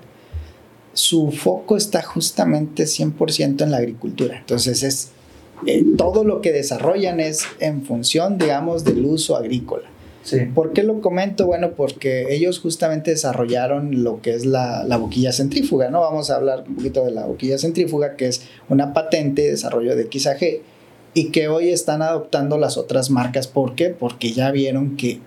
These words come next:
Speaker 1: la, este, el, los resultados que, que te, que te proporcionan, ¿no? Que ojo, ¿no? O sea, siempre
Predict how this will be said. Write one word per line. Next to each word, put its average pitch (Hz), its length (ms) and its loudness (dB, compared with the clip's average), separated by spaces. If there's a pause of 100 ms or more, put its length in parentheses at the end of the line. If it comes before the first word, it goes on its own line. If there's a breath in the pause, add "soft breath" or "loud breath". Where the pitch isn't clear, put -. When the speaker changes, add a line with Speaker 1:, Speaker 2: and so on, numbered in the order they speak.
(120)
Speaker 1:
la, 123 340 2
este, 117 840 -2
el, 123 180 -2
los 139 140 2
resultados 139 760 0
que, 120 340 -4
que 110 100 -6
te, 113 540 -6
que 117 100 -6
te - 120 -6
proporcionan, 202 720 0
¿no? 139 120 -6 (380 loud breath)
Que 156 100 4
ojo, 214 400 2
¿no? 143 140 2
O 143 80 0
sea, 120 280 -2 (440 loud breath)
siempre 139 680 0